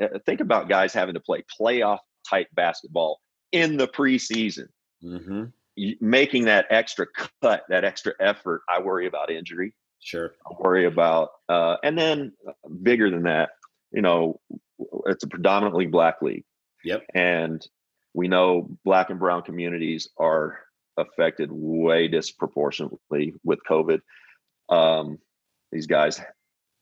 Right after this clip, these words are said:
Speaker 1: their families, we've had some, a couple players in the league lose family members,
Speaker 2: Yep.
Speaker 1: uh, to this, older family members. I worry about it from that standpoint. You know, um, I, I'm hopeful that we're gonna keep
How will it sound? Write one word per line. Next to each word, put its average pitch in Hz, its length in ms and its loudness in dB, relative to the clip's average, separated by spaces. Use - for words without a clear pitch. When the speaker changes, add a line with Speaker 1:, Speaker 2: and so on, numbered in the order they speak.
Speaker 1:
their 71 120 -6
families, 90 760 -2
we've 80 180 -6
had 80 420 2
some, 95 540 0
a - 60 -2
couple - 300 -2
players 92 380 2
in 80 80 -4
the 78 60 -4
league 90 240 0
lose 92 400 0
family 92 400 0
members, 95 580 -2
Speaker 2:
Yep. 90 220 -8
Speaker 1:
uh, 82 460 4
to 92 100 -2
this, 90 460 -2
older 95 420 2
family 95 320 -4
members. 92 480 -2
I 82 100 4
worry 98 360 2
about 90 360 4
it 87 160 0
from 92 220 -2
that 87 260 0
standpoint. 69 720 -8
You 82 140 -8
know, 73 420 0
um, 73 600 -4
I, 80 160 0
I'm 78 140 -4
hopeful 95 680 0
that 85 200 4
we're 87 120 2
gonna 82 200 2
keep - 340 -2